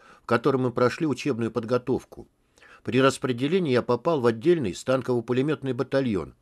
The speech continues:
в котором нас готовили пулеметчиков для расчета пулемета «Максим». Изучали какие-нибудь другие виды вооружения? Я не знаю, что там в полку изучалось,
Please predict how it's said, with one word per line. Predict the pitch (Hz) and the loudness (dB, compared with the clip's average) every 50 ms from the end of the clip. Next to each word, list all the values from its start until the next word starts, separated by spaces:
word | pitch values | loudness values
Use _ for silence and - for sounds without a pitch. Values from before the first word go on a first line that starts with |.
| _ _ _ | _ _ _
в | _ - | _ -2
котором | - 147 - 170 160 135 127 | -2 -2 0 2 0 2 2
нас | 127 117 101 90 | 0 0 -2 0
готовили | 101 117 113 - 147 127 123 107 98 | 0 -2 0 2 2 2 2 0 -2
пулеметчиков | - 113 107 113 120 143 175 170 - - - - 85 80 | -4 -2 0 0 0 0 -2 -4 -4 -8 -10 -10 -10 -6
для | 82 98 101 | -2 -2 0
расчета | 107 104 - - 160 156 - 117 | 0 -2 -2 -2 -4 -4 -4 -6
пулемета | - - 101 98 107 117 139 135 127 117 - | -6 -6 -4 -2 -2 -2 -2 -4 -4 -4 -6
«Максим». | 101 113 127 123 - - - 95 76 64 - _ _ _ _ _ _ _ _ _ _ _ _ _ _ _ _ - | -4 -6 -8 -8 -8 -10 -10 -10 -10 -10 -16 _ _ _ _ _ _ _ _ _ _ _ _ _ _ _ _ -6
Изучали | - 120 120 135 131 - 190 202 202 180 | -4 0 0 0 0 2 0 2 2 2
какие-нибудь | - 139 135 - 135 127 123 127 113 123 110 | 2 2 0 0 0 0 0 0 0 0 0
другие | 98 120 135 127 135 131 117 | 0 -2 -2 0 0 0 0
виды | 117 123 120 92 104 95 | 2 0 0 0 0 0
вооружения? | 98 104 113 113 104 113 113 92 82 71 67 65 64 _ _ _ _ _ _ _ - - - - | 0 2 0 0 -2 -2 -2 -2 -2 -4 -10 -16 -16 _ _ _ _ _ _ _ -20 -20 -12 0
Я | - 156 175 | 2 4 4
не | 175 175 | 4 2
знаю, | 165 151 180 190 170 135 | 0 0 0 2 2 0
что | - - 165 147 | 0 -2 -4 -2
там | - 151 147 131 | 0 0 0 0
в | - | 0
полку | - 165 165 165 - - 135 | 2 2 2 2 2 2 0
изучалось, | 156 123 - 120 110 - 120 101 80 76 71 | 0 2 0 -4 -4 -2 -4 -4 -4 -4 -8